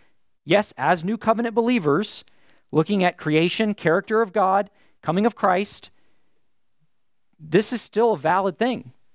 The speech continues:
It hasn't changed, right? And that's not because you're under the old covenant. It's because it hasn't changed. It came into the new covenant.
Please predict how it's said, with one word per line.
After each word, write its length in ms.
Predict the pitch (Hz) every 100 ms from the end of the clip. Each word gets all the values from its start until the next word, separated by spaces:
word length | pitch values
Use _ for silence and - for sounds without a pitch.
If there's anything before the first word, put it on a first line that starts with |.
| _ _ _ _ _ -
It 80 |
hasn't 280 | 165 202 202
changed, 520 | - 226 262 - - - _ _ _ _ _ _ _
right? 320 | 123 131 233 - _ _
And 140 | - 170
that's 180 | 202 180
not 240 | 226 269
because 520 | 208 - 277 202 175
you're 160 | 180 190
under 180 | 202 175
the 140 | 151
old 160 | 143 -
covenant. 400 | 254 196 170 - _ _
It's 80 | _
because 240 | - 220
it 60 | 190
hasn't 260 | 190 202 180
changed. 240 | 262 175
It 60 | 156
came 240 | 202 202
into 140 | 214
the 60 | 220
new 120 | 262
covenant. 380 | - 127 110 -